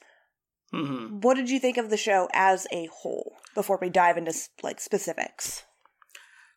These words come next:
Speaker 1: Well, you know, they call it Moon Knight, but more like Midnight. Am I right?
Speaker 2: Mm-hmm, mm-hmm.
Speaker 1: Am I right? <laughs> Am I right?
Speaker 2: <laughs>
Speaker 1: Uh, I, you know, I, I,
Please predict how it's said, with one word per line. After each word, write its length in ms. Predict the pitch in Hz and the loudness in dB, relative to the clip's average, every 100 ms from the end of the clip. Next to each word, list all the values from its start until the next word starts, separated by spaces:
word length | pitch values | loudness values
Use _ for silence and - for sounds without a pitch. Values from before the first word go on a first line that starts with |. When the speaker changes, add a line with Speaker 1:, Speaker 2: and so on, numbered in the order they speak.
| - | -2
Speaker 1:
Well, 300 | 165 160 151 | 4 6 4
you 160 | 165 160 | 4 4
know, 260 | 147 143 | 6 4
they 400 | 143 139 147 147 | 4 4 6 4
call 280 | 147 180 160 | 2 2 4
it 80 | 139 | 4
Moon 300 | 147 185 156 | 4 4 4
Knight, 260 | 120 117 117 | 2 0 -2
but 240 | 107 - | -6 -4
more 180 | 139 156 | 0 2
like 220 | 135 113 | 2 2
Midnight. 580 | 127 185 131 107 110 - _ _ - | 2 2 2 -2 -2 -6 _ _ -8
Am 100 | 113 | -4
I 80 | 113 | 2
right? 240 | 143 127 - _ _ _ _ - | 2 0 -6 _ _ _ _ -6
Speaker 2:
Mm-hmm, 580 | 220 214 226 285 - 220 | -2 0 2 0 -2 -4
mm-hmm. 300 | 202 220 349 - - | -2 -2 -4 -8 -2
Speaker 1:
Am 120 | - | 2
I 100 | 131 | 4
right? 840 | 139 - - 932 - 214 - 214 415 | 4 4 4 2 2 0 2 4 4
<laughs> 0 | |
Am 140 | 160 143 | 6 6
I 80 | 131 | 4
right? 300 | - - - | 4 2 2
Speaker 2:
<laughs> 40 | 415 - 392 - - - - - | -2 -2 -14 -14 -20 -20 -12 -2
Speaker 1:
Uh, 840 | 147 156 147 147 147 147 147 147 - - 160 | 2 4 6 6 6 4 4 4 2 0 2
I, 340 | 196 233 226 | 4 4 2
you 100 | 214 | 2
know, 220 | 226 233 226 | 4 6 6
I, 300 | 185 208 - - | 6 4 2 -2
I, 380 | 165 156 156 170 | -4 -2 0 0